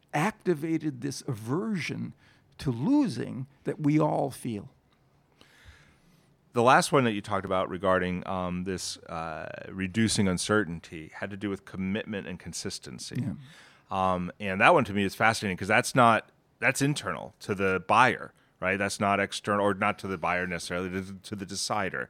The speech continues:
Speaker 1: Yeah.
Speaker 2: Um, and it's, it's getting the decider to somehow be consistent with their own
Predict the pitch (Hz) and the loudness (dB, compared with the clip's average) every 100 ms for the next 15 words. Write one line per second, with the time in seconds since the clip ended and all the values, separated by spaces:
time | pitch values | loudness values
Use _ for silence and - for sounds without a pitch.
0 | - - 120 - 98 95 95 95 - 101 | -6 -4 -4 -2 0 2 2 -2 -4 -8
1 | 95 90 90 90 82 _ _ _ _ _ | -4 -4 -4 -6 -10 _ _ _ _ _
2 | _ - 117 - - _ 107 107 - - | _ -10 -8 -8 -14 _ -8 -6 -6 0
3 | 113 113 107 104 95 _ _ _ _ _ | 2 4 2 0 -4 _ _ _ _ _
4 | _ 123 107 110 98 - 117 113 104 98 | _ -8 -6 -4 -4 2 2 2 0 -4
5 | _ - 120 107 101 107 98 98 - 101 | _ -4 -2 0 0 0 -2 -4 -4 -6
6 | 107 98 101 92 98 98 101 98 | -4 -4 -6 -6 -6 -4 -4 -6